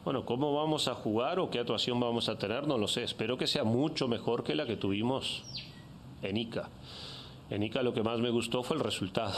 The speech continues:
Eh, la actuación del equipo, pensábamos estar en un mejor momento. Pero bueno, ojalá este fin de semana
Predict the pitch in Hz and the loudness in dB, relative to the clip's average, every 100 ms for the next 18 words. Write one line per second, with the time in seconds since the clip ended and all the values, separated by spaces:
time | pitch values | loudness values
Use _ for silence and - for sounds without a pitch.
0 | - - - - - - - 107 98 104 | -4 -6 -10 -12 -10 -8 -4 -4 -2 -2
1 | 104 98 - 107 113 110 117 113 139 131 | -2 -2 0 0 0 0 -2 0 0 0
2 | - 104 - 117 120 131 131 113 - - | 0 0 0 0 2 2 2 0 -4 -8
3 | - - - - - - - - 104 - | -12 -12 -12 -14 -14 -16 -14 -6 -4 0
4 | 113 127 131 135 113 120 107 107 127 95 | 2 4 4 4 2 2 2 2 2 0
5 | 85 - - - 107 101 120 104 101 98 | -2 -6 -12 -8 -4 0 0 0 0 -2
6 | 104 117 117 117 113 113 104 113 131 135 | 0 -2 0 0 0 0 0 0 0 -2